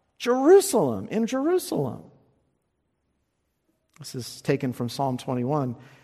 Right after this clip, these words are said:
It's Jesus saying, "I will declare your name to my brothers." Where? In the midst of the assembly, I will sing praises to you. He's declaring himself to you.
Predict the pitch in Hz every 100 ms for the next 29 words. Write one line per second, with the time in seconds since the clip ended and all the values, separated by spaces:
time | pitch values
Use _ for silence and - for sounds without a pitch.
0 | _ - 151 - - 156 196 190 139 -
1 | - 139 131 131 143 175 170 156 - -
2 | 165 175 160 156 156 170 165 147 143 127
3 | 151 147 127 139 151 160 131 - - 143
4 | 139 139 160 170 165 135 131 - - -
5 | 170 160 120 104 101 - - - 151 131
6 | - 127 117 139 127 117 - 131 120 -
7 | - - 165 190 - - - 277 339 311
8 | 180 131 101 87 87 _ _ _ _ _
9 | _ - 151 127 123 117 - - 127 110
10 | 92